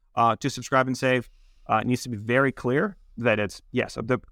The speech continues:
common objection is cancel anytime. But also, you wanna, you do wanna make it very easy to opt out. And the tests that we run and the results we've seen is that conversion rates are actually staying between both or staying completely flat.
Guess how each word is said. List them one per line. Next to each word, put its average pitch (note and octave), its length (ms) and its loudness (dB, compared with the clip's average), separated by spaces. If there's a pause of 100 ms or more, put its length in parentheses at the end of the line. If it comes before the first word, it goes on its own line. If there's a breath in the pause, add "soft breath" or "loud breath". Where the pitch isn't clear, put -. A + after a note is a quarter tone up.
(160)
common C3+ 240 0
objection A2+ 360 -2
is - 80 -8
cancel A2 400 -6
anytime. - 440 -8 (360)
But C#3+ 240 2 (200)
also, F#3 500 0
you D3+ 140 -4
wanna, G3+ 240 0
you F3 140 -6
do B3 180 0
wanna G3 160 0
make D3 160 0
it B2 80 -8
very B2+ 220 0
easy A#2 240 -4
to - 140 -16
opt G#2+ 240 0
out. G#2+ 240 -4 (380)
And C3 380 0 (260)
the A#2+ 160 -4
tests - 340 -2
that D3+ 100 0
we C#3 120 0
run C3 240 0
and A#2+ 80 -6 (200)
the C3+ 100 -8
results B2 360 -2
we've B2 160 -2
seen B2+ 200 0
is A2+ 80 -4
that G#2+ 180 -10
conversion E3+ 420 -2
rates C3 240 0
are C3 60 2
actually C3 340 0
staying A2 360 -4
between A#2 340 -4
both C#3 340 -4
or C#3+ 60 -2
staying C3 240 -2
completely A#2+ 400 -8
flat. A2+ 400 -6